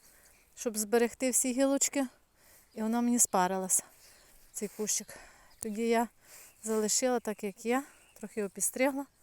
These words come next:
Будемо бачити, що з того вийде далі. Так, наша поричка вже викинула суцвіття.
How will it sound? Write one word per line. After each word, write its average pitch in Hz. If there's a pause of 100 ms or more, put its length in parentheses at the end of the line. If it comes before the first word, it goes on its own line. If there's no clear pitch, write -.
(540)
Будемо 202
бачити, 226 (160)
що -
з -
того 196
вийде 190 (800)
далі. 180 (960)
Так, 196 (520)
наша 214
поричка 240 (380)
вже 220 (600)
викинула 240
суцвіття. 208